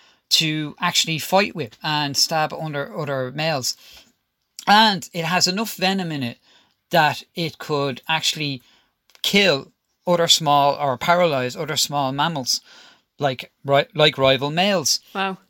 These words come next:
Speaker 1: It doesn't have enough now to kill a human being, but it's a particular nasty type of venom that once it gets into you, people have recorded having pain for, for fifteen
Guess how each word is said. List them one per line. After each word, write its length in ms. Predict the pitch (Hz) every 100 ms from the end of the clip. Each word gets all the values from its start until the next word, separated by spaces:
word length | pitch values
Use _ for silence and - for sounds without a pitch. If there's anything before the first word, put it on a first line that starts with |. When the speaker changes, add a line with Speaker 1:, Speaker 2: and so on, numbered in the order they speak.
| _
Speaker 1:
It 160 | 190 175
doesn't 200 | 220 226
have 160 | 196 165
enough 280 | 156 -
now 140 | 139 135
to 300 | - 131 113 _ _ _ _ -
kill 400 | 151 156 147 135
a 80 | 131
human 360 | 139 135 123
being, 340 | 131 160 131 107 - - _ -
but 540 | 123 185 226 - - - _ _ _ -
it's 400 | - - - - _ _ -
a 100 | 151
particular 760 | 180 - 247 247 220 160 135 -
nasty 480 | 165 190 185 - 139
type 340 | - 160 151
of 120 | 143
venom 360 | 135 151 139 120 - -
that 220 | 156 143
once 340 | 160 214 226 208
it 140 | -
gets 240 | 170 139
into 420 | - 160 185 - 127
you, 160 | 113 - - - _ _ _ - _ _ _
people 320 | - 240 247 185
have 180 | 156 143
recorded 440 | - 160 165 139
having 320 | 131 143 113
pain 300 | - 156 160
for, 160 | - 107
for 200 | - 120
fifteen 760 | - 180 165 - 151 147 143